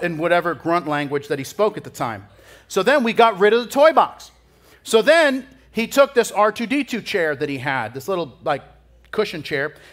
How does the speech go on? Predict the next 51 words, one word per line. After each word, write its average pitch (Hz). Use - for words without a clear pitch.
and 180
he 185
flipped 254
it 226
over, 185
and 190
it 190
turned 240
into, 226
like, 202
a 175
ramp. 180
So 196
he 202
would 233
just 196
start 180
crawling 214
and 156
climbing, 190
and 175
he 196
would 214
just 180
go 151
straight 180
up 196
to 190
the 175
top 180
of 170
the 180
entertainment. 247
You 214
know, 190
whenever 190
he 185
was 170
done, 196
uh, 180
he 175
sounded 202
like 170
one 180
of 156
the 147
Tusken 175
Raiders 170
from 147
Star 208
Wars. 131